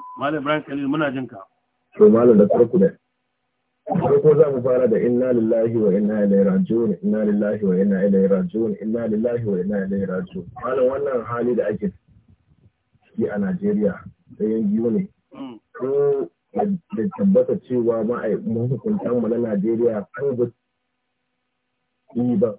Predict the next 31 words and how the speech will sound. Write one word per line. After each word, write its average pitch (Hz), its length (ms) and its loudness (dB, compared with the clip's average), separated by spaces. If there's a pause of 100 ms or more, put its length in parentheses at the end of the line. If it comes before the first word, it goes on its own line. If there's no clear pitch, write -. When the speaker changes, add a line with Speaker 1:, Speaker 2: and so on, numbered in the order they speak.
(120)
Speaker 2:
kuma 135 440 -4 (800)
ba 127 240 -4
su 117 80 -12
da 113 100 -2
shirin 113 360 -4
ɗaukar 104 260 -2
mataki 202 500 2
ne. 185 180 -4 (160)
Domin 139 420 0 (100)
na 143 120 -4
farko, 143 720 -4 (200)
na 143 220 -4
ce 135 160 -4
zan 123 180 0
misalta 113 440 -2
maka 117 200 -6
kamar 113 300 -4 (380)
yanayin 117 300 0
yadda 117 240 -2
ake - 200 -6
ɗaukar 107 300 -4 (120)
doka 185 260 -10
a 220 80 -8
Najeriya 190 440 -2
dangane 196 340 2
da 202 60 -4
wannan 214 340 -4 (120)
abu 185 160 -6
na 214 120 -2
rashin 208 260 -4
tsaro. 214 340 -4